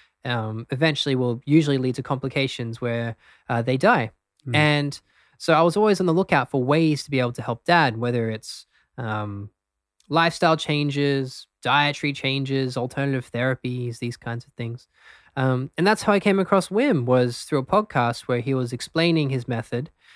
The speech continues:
Speaker 1: um, which involves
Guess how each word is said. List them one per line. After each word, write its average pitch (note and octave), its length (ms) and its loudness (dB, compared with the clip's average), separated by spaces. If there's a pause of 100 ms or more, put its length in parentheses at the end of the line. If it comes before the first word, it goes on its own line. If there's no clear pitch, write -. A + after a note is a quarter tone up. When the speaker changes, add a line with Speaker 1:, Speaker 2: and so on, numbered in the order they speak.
(300)
Speaker 1:
um, B2 420 -2 (580)
which C#3 300 0
involves C3 720 2